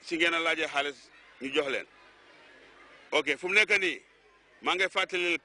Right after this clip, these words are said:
koo xam ne kii nii, ba tey, euh, euh, am, euh, euh, nekkul a,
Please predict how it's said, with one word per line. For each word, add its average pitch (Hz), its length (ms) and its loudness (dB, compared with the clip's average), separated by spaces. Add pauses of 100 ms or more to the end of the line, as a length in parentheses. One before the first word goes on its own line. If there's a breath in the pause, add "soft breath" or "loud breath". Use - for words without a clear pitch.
(240)
koo 196 180 2
xam 196 220 -2
ne 185 120 -4
kii 180 240 2
nii, 165 300 -2 (1160)
ba 165 100 6
tey, 180 440 2
euh, 151 540 2 (160)
euh, 143 380 2
am, 160 120 -2 (100)
euh, 107 200 -6 (240)
euh, 95 1120 -10 (220)
nekkul 190 280 4
a, 180 60 4